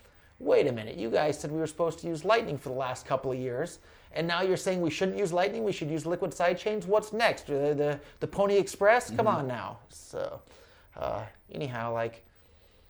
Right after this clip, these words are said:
Speaker 1: the fact that he's not been willing to speak out strongly against the, the censorship, and his, like, you know, co-founder and C T O Greg Maxwell openly supports the censorship, I think that just shows, like,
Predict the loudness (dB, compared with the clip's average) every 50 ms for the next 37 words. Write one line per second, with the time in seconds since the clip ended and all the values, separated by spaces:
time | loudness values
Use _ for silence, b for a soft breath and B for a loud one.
0 | b b b b b b b b b b b b b b b -4 -4 0 4 6
1 | 6 6 6 4 0 -2 -2 -2 -4 -4 -2 0 0 0 0 0 0 0 0 2
2 | 0 0 -2 -2 -4 -8 -8 -6 -6 -2 2 2 4 4 4 2 0 -2 0 0
3 | 0 2 0 0 0 0 0 -2 -4 -4 -4 -2 0 2 2 2 0 -2 -4 -6
4 | -6 -6 -6 -6 -4 -2 0 0 0 0 -2 -4 -4 -4 -6 -6 -4 -4 -4 -4
5 | -4 -4 -4 -2 -2 -4 -4 -6 -6 -8 -6 -2 0 0 0 2 0 0 0 0
6 | -2 -2 -4 -4 -6 -6 -6 -6 -6 -4 -2 -2 -2 0 2 2 2 2 2 0
7 | -2 -4 -4 -6 -6 -6 -4 -2 -2 -2 -4 -6 B B B B B B B B
8 | 4 4 4 4 0 -2 -4 -4 -6 -10 -6 -2 -2 -2 -2 -2 -6 -12 -12 -10
9 | -10 -10 -10 -10 -8 -6 -6 -6 -4 -4 -6 -6 -6 -8 -10 -8 -10 -10 -10 -10
10 | -12 -10 -8 -6 -6 -4 -6 -8 -10 -10 -10 -8 -8 -10 -12